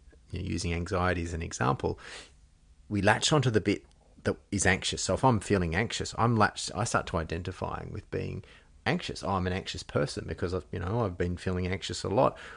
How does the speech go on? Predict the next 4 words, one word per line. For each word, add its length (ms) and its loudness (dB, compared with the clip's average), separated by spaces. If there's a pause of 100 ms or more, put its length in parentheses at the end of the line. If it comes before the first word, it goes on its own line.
(300)
What 160 0
we 80 2
forget 640 4 (580)
often, 580 2